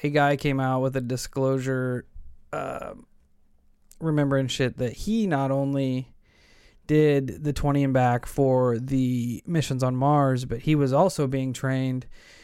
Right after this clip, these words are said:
to fight a one thousand year war that had been going on between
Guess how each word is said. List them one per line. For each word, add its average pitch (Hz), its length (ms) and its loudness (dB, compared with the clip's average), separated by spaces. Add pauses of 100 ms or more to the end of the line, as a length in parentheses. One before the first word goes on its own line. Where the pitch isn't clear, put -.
(160)
to 147 200 2
fight 117 540 -2
a 135 180 -4
one 127 240 -4
thousand 123 540 -2
year 123 180 -2
war 120 240 0
that 120 120 -2
had 120 120 -4
been 127 140 -6
going 120 280 -4
on 113 220 -4
between 123 760 -4